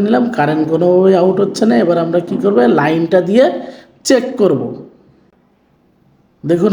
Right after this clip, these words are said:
আমরা এবারে আমরা কি করছি, থ্রি পিনটি দিয়ে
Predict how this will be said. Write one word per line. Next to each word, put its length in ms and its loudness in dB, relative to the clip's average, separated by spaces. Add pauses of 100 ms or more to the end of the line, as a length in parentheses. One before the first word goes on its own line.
আমরা 180 0 (340)
এবারে 280 2 (120)
আমরা 160 -2 (140)
কি 160 -6
করছি, 300 -2 (880)
থ্রি 260 0
পিনটি 300 -2 (500)
দিয়ে 200 0